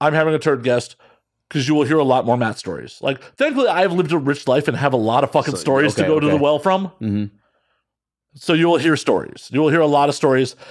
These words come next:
Speaker 1: And there are fucking a couple one-star reviews on the podcast of, like, "You didn't let the guest talk." Like, the guest had nothing to fucking say.
Speaker 2: Yeah. I get that. I get it. 'Cause some people just aren't interesting. Like, some people don't belong in entertainment. Like, you're not entertaining.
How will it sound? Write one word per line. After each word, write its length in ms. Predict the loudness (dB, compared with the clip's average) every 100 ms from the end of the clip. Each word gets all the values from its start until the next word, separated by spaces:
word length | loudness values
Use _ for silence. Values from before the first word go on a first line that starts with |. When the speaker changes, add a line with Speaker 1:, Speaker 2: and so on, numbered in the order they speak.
| -20 -4
Speaker 1:
And 360 | -2 -2 -6 -2
there 100 | 2
are 400 | 4 2 -2 -10 _ _ _
fucking 260 | -2 0 0
a 40 |
couple 240 | 0 0 0
one-star 420 | 0 -2 0 0
reviews 480 | 0 0 0 -2 -2
on 140 | -4 0
the 40 |
podcast 440 | -2 -2 -4 -2
of, 120 | -4 -2
like, 200 | -2 -4 -14 -20 -8
"You 100 | -4
didn't 220 | -2 0
let 140 | -2 0
the 40 |
guest 260 | 0 0 2
talk." 180 | 0 0
Like, 280 | -2 -6
the 60 | -4
guest 240 | -2 0 0
had 100 | -2
nothing 240 | -2 -4
to 40 |
fucking 340 | -2 -4 -4 -8
say. 260 | -10 -10 -6
Speaker 2:
Yeah. 840 | -4 -4 -4 -2 -2 -2 -4 -8 -14 _ _ _ _ _ _ _ _ _ _ _ _ _
I 180 | -2 0
get 200 | 0 -2
that. 340 | -2 -2 -2 -2
I 120 | -2
get 220 | 0 -2
it. 60 | -2
'Cause 140 | -2 -2
some 140 | -2
people 220 | 0 0
just 160 | 0 0
aren't 180 | 0 0
interesting. 420 | -2 -6 -8 -6
Like, 120 | -6
some 160 | -4 -4
people 200 | -4 -2
don't 220 | -2 0
belong 340 | 0 0 0 0
in 80 |
entertainment. 520 | 0 0 0 -2 -4 -8
Like, 180 | -6 -4
you're 100 | -2
not 180 | -2
entertaining. 540 | 0 0 0 -2 -4